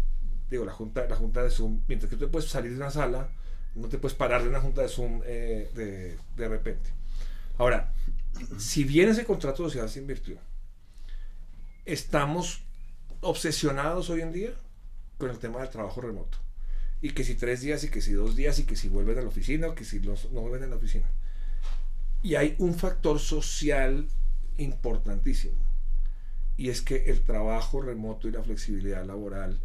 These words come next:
es un concepto absolutamente clasista y de élites. Porque parte del principio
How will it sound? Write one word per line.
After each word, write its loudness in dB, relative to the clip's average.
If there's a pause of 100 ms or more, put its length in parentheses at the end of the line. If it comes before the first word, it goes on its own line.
(640)
es 2 (540)
un 0
concepto -2
absolutamente 0
clasista 4
y 2
de 2
élites. -4 (1080)
Porque -2
parte 0
del 2
principio -2